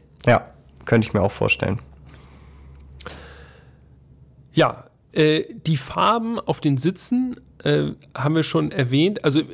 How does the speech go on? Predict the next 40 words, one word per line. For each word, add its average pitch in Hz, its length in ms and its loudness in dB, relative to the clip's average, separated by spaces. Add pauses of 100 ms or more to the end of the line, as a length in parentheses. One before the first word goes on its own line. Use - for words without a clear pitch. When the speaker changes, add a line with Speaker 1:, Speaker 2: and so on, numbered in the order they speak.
Speaker 2:
ich - 200 -2
schließe 208 300 0
mich 175 160 -2
dir 160 160 2
an. 190 200 -2
Ich - 160 -2
find, 196 160 0
die 180 80 2
Sitze 196 520 0 (100)
sind 160 440 0 (180)
schon 185 480 2
sportlich, 208 1000 -2 (240)
aber 139 280 2
bieten 151 340 -6
auch 139 180 -2
noch 139 160 -2
viel 170 340 -2
Restkomfort. 135 760 0
Also 127 280 0 (180)
längere 156 380 2
Strecken 156 420 -2
sind 139 180 2
damit 135 220 0
überhaupt 135 400 0
kein 175 160 -2
Problem, 156 380 0
wobei 139 360 2
man 165 160 0
sagen 147 220 0
muss, 143 140 -2
dass 131 120 -2
die - 100 -4
auch 143 100 2
mit 139 120 2
den 135 100 0
Schalensitzen 151 720 0
kein 127 180 -2
großes 127 320 -4
Problem 131 400 -4
sind. 180 220 -4